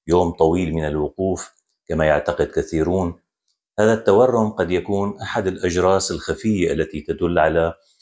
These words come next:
أن الدم لا يعود إلى القلب كما يجب، وأن قوة الضخ بدأت تضعف. ومع ضعف الضخ تتكدس السوائل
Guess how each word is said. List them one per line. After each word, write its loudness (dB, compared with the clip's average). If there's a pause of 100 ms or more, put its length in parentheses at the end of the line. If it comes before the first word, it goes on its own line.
(220)
أن -2
الدم -2
لا 4
يعود 4
إلى 0
القلب -2
كما 0
يجب، -4 (220)
وأن -2
قوة 2
الضخ -2
بدأت -2
تضعف. -4 (640)
ومع 2
ضعف 2
الضخ -4
تتكدس -4
السوائل 0